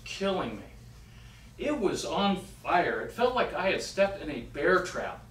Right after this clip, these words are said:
And as I stumbled around the rest of the day, I thought to myself, "There's only one thing that can fix this. I need more protein." So that day for lunch, I had a double fat hamburger wrapped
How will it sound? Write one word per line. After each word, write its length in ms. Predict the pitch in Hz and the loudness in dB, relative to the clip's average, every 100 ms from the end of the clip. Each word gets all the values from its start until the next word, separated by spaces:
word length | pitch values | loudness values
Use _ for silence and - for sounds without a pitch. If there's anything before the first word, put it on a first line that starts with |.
| - - - - | -20 -18 -20 -6
And 160 | 170 190 | -2 0
as 140 | 202 | 4
I 160 | 262 285 | 4 2
stumbled 600 | - - 254 294 311 233 | 0 0 4 6 6 4
around 360 | 226 240 240 | 4 4 4
the 100 | 214 | 4
rest 300 | 214 233 - | 4 2 0
of 60 | 226 | 0
the 100 | 214 | 2
day, 260 | 220 220 | 6 8
I 60 | 214 | 8
thought 260 | 196 220 220 | 8 6 6
to 60 | |
myself, 560 | 214 202 - 214 - - - - - - | 0 2 4 4 4 -4 -16 -16 -14 -6
"There's 200 | 254 214 | -2 4
only 240 | 285 269 | 6 6
one 340 | 196 220 302 269 | 2 2 2 4
thing 280 | 285 262 196 | 4 4 4
that 180 | 175 | 2
can 160 | - 170 | 0 -4
fix 440 | - 302 302 - | -6 -4 -2 -2
this. 440 | - - - - - - - - - - | -2 -2 -2 -6 -8 -18 -18 -18 -18 -6
I 120 | 233 | 0
need 360 | 277 214 123 - | 4 4 0 0
more 320 | 220 269 254 | 2 4 2
protein." 760 | - - 240 240 - 190 - - - - - - - - - - - - - | 0 8 10 10 6 -2 -2 -8 -14 -20 -20 -16 -14 -14 -16 -20 -20 -18 -8
So 200 | 247 254 | -2 6
that 280 | 285 294 | 6 6
day 180 | 285 285 | 2 0
for 160 | 247 240 | 0 -2
lunch, 480 | 233 277 - - - | 0 0 0 -4 -6
I 100 | 190 | -4
had 300 | 185 202 196 | -2 2 2
a 160 | 175 139 - - | 0 -2 -10 -2
double 500 | 277 277 220 - - - - - | 4 4 4 0 -6 -14 -18 -18
fat 460 | - 104 - - - - - - | -4 0 2 0 -8 -18 -20 -12
hamburger 600 | - 208 196 160 127 117 - 170 | -2 2 2 0 -2 -6 -8 -8
wrapped 400 | 202 254 - - | -2 0 0 -2